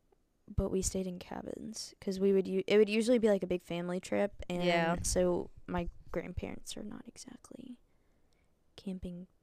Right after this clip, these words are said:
Speaker 1: people
Speaker 2: Tent camping.
Speaker 1: because they're not camping people.
Speaker 2: Yeah. I think because it was, like, me and my mom, my brother a good bit of the time, we could all stay in, like, one tent. We had, like, a four-person tent. So that's also, and, like, that was also when we were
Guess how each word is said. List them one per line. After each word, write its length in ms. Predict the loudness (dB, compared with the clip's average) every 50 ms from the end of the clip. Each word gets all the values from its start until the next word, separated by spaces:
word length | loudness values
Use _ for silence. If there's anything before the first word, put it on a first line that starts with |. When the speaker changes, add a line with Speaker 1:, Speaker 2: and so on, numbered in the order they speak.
| _ _ _
Speaker 1:
people 320 | -12 -12 -10 -10 -10 -8 -6
Speaker 2:
Tent 240 | -4 -4 -4 -4
camping. 500 | -2 -2 -2 0 0 -2 -2 -4 -6 -12 -12 -12
Speaker 1:
because 840 | -12 -12 -12 -12 -12 -10 -10 -8 -10 -10 -12 -12 -12 -14 -14 -14 -16 -18 -18 -20 -20 -20 -20 -20 -20 -20 -20 _ -20 -20 -20 -20 -20 -20 _ -20
they're 280 | -18 -18 -18 -18 -20 -20 _ -20 -18 -16
not 120 | -16 -18 -18 -20 _ _ -20 -16
camping 300 | -14 -14 -14 -14 -16 -18
people. 280 | -20 _ _ -20 -20 -20 -20 _ _ _ -4
Speaker 2:
Yeah. 280 | 0 2 2 2 2 -2 -6 -12 -20 -20 _ _ _ _ _ 0 4 6
I 40 | 6
think 240 | 6 6 4 2 -6 _ -8 -20 -20 -2 0
because 260 | 4 6 6 6 6
it 60 | 6
was, 100 | 4 4 4
like, 140 | 2 2
me 220 | 0 -2 -2 0 0
and 100 | 0 0
my 140 | 0 0 0
mom, 260 | 2 0 0 0 0
my 100 | 0 0
brother 340 | 2 2 4 4 4 4 4
a 40 | 4
good 160 | 4 2 2
bit 100 | 2 0
of 40 | -2
the 60 | -2
time, 240 | -2 0 0 0 0
we 80 | 0 -2
could 140 | -2 -2 0
all 180 | 0 0 0
stay 240 | 0 -2 0 0 0
in, 80 | 0 0
like, 160 | -4 -8 -8
one 280 | -6 -4 -4 -4 -6
tent. 280 | -6 -6 -4 -4 -4 -2
We 60 | -2 -2
had, 80 | 0 0
like, 100 | -2 -2
a 40 |
four-person 440 | 0 2 4 4 4 4 2 2 4
tent. 260 | 4 4 4 4 2 -2 -8 -20 -20 -20 -20 -20 -20 -20 -20 -10 -4
So 260 | 2 6 6 6 6
that's 240 | 6 4 4 4 4
also, 260 | 4 2 2 2 2 2
and, 100 | 4 4
like, 180 | 2 2 4 6
that 100 | 6 6
was 80 | 6 6
also 160 | 2 2 0
when 80 | -2
we 80 | -2 -2
were 80 | -4